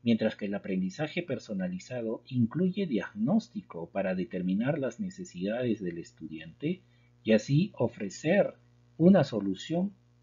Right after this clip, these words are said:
a la medida. Por su parte, el aprendizaje adaptativo, pues, requiere ya incorporar más la parte, eh, ped-, pedagógica.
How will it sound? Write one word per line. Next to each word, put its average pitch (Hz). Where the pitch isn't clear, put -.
a 110
la 95
medida. 92
Por 180
su 190
parte, 123
el 156
aprendizaje 90
adaptativo, 117
pues, 95
requiere 85
ya 90
incorporar 92
más 107
la 123
parte, 117
eh, 85
ped-, -
pedagógica. 104